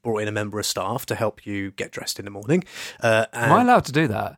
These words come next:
Speaker 1: You can do that if you want. You
Speaker 2: That
Speaker 1: have
Speaker 2: would
Speaker 1: to
Speaker 2: massively help.
Speaker 1: Well, exactly,
Speaker 2: Massively
Speaker 1: yeah.
Speaker 2: help.
Speaker 1: And, and the member of staff said to you after being in the job for a couple of weeks, uh, "Mister Oll, I, uh, think maybe you ought to try and have a shower a bit more often"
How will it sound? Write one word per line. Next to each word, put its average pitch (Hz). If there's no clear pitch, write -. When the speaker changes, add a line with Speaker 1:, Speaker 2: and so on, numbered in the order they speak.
Speaker 1:
You 220
can 120
do 104
that 104
if 110
you 104
want. 196
You -
Speaker 2:
That 175
Speaker 1:
have 117
Speaker 2:
would 117
Speaker 1:
to 104
Speaker 2:
massively 117
help. 98
Speaker 1:
Well, 190
exactly, 113
Speaker 2:
Massively 208
Speaker 1:
yeah. 98
Speaker 2:
help. 95
Speaker 1:
And, 151
and 156
the 156
member 165
of 131
staff 131
said 117
to -
you 110
after 107
being 104
in 98
the 98
job 98
for -
a 95
couple 101
of 98
weeks, 98
uh, 110
"Mister 120
Oll, 104
I, 107
uh, 107
think 113
maybe 107
you 104
ought 104
to 98
try 101
and 95
have 98
a -
shower 98
a 95
bit -
more 101
often" 107